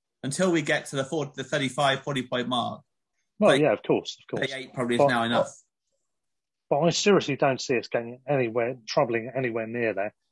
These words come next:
Speaker 2: to be honest. Um, I really don't. But anyway,
Speaker 1: We're, we're on our
Speaker 2: we
Speaker 1: worst run we've ever had in Premier League. So
Speaker 2: in terms of wins,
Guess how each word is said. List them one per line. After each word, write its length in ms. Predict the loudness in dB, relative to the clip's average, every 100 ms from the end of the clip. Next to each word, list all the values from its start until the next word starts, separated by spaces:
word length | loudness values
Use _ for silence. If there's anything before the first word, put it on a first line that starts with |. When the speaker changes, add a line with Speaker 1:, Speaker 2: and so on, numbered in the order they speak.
| -12
Speaker 2:
to 80 | 0
be 100 | 0
honest. 340 | 0 -6 -8 _ _ 2
Um, 60 |
I 40 | 2 4
really 280 | 4 4 2
don't. 280 | 0 -2 -4 -16 -12 2
But 100 | 6
anyway, 220 | 8 6 4
Speaker 1:
We're, 80 | 2
we're 80 | 2
on 80 | 4
our 80 |
Speaker 2:
we 120 | 4 4
Speaker 1:
worst 280 | 2 0 0
run 200 | 0 0
we've 140 | -2
ever 220 | -2 -2
had 180 | 0 -2
in 60 | -4
Premier 220 | -6 -6
League. 280 | -2 -4 -4
So 340 | -6 -2 -2 -2 -10 _ _ _ _ _ _ _ _ _ -20 -20 _ _
Speaker 2:
in 60 | 0
terms 240 | 0 2
of 100 | 0
wins, 680 | 2 0 0 -8 -8 -12